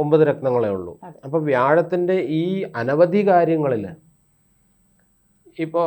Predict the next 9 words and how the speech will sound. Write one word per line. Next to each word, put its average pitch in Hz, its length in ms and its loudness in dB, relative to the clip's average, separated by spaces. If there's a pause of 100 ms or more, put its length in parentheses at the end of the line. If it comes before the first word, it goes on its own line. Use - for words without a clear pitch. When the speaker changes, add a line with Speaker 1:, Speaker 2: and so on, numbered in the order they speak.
(200)
Speaker 1:
ആ, - 20 2 (220)
ആ, - 20 -2 (280)
രോഗപരമായിട്ടാണെങ്കിലും 147 1120 4 (180)
സന്താനപരമായിട്ടാണെങ്കിലും 139 1300 2 (140)
സാമ്പത്തികപരമായിട്ടാണെങ്കിലും 135 1500 -2 (300)
ബുദ്ധിപരമായിട്ടാണെങ്കിലും, 135 1300 0 (880)
ആ, - 20 -2 (160)
ചിലവർ 135 340 2
ഒരുപാട് 139 360 4